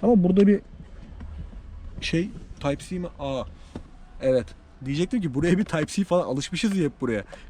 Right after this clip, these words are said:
Koymamışlar diyecektim. Günahlarını almışım. Buraya koltukların kenarlarına koymuşlar arkadaşlar Type-C girişi. Şarj için. Vay be. Havalandırma menfezlerini de buraya koymuşlar. Güzel. Yani düşünülmüşlük var.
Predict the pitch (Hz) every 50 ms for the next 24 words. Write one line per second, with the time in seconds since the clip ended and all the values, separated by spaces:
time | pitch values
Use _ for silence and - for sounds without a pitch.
0 | - - - 165 180 196 190 190 180 - - 160 151 151 160 147 143 156 143 -
1 | 220 226 220 170 127 131 131 131 135 139 143 139 147 156 151 139 139 131 - 160
2 | 156 147 113 113 120 120 117 123 123 - 117 113 107 - - - 117 117 120 -
3 | 123 113 107 107 104 104 113 127 123 - 110 107 107 104 - - 104 98 95 92
4 | - 92 90 - 107 107 - - 101 92 - - - 98 95 98 - - - 143
5 | 147 - - - - - - - - - - - - - - - - - - -
6 | 143 151 180 165 156 - - 170 135 - - - - - - - 127 135 139 120
7 | 123 127 147 - - - - - - - - 123 127 131 131 127 131 127 127 127
8 | 127 131 127 117 123 120 113 113 110 117 135 160 165 147 143 143 139 127 - 123
9 | 107 104 95 - 104 95 - - - - - - - - - - - - - -
10 | - - 139 131 160 151 127 - - - - - - - - - - - - -
11 | - - - - - - - 120 151 175 160 139 - 196 185 185 185 180 165 -
12 | - 175 - 175 170 151 127 - -